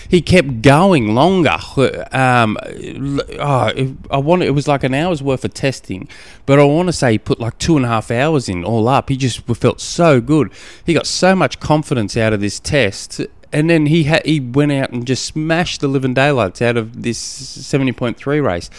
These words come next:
Um, so w-, a lot of what we do has,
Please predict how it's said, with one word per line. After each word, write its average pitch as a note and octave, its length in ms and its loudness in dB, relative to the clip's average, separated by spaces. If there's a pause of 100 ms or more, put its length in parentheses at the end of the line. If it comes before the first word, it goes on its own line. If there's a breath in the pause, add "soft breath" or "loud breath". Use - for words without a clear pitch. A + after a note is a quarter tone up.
(680 loud breath)
Um, A#2 640 -6 (420)
so C#3 420 0
w-, C3+ 340 -8
a C3+ 100 2
lot D3+ 280 0
of C#3 100 -2
what C3+ 180 -2
we A#2 100 0
do A2 500 4
has, - 540 -8